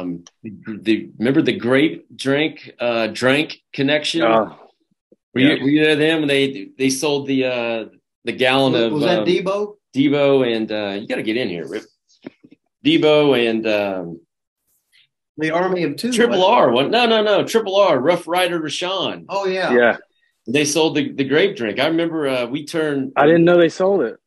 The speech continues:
Speaker 1: Yeah, they, when we do th-, when we would go to the, uh, weekend shows, the spot shows, they would take it, but then they turned, like, heel or whatever. So me and Apoc had turned babyface.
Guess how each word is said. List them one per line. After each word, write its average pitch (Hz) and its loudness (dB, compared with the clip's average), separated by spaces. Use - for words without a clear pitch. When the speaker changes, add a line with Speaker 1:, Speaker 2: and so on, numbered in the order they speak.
Speaker 1:
Yeah, 214 0
they, 175 0
when 160 2
we 170 2
do 196 0
th-, 139 -10
when 147 -4
we 175 0
would 180 -6
go 165 0
to - -10
the, 139 0
uh, 131 0
weekend 135 -4
shows, 107 -8
the - -18
spot 143 -4
shows, 104 -6
they 156 2
would 151 2
take 151 0
it, 120 -2
but 135 -2
then 165 2
they 208 2
turned, 185 2
like, 135 2
heel 170 -2
or 107 -2
whatever. 92 -6
So - -8
me 143 2
and 139 2
Apoc 131 -2
had 98 -8
turned 117 -2
babyface. 117 -4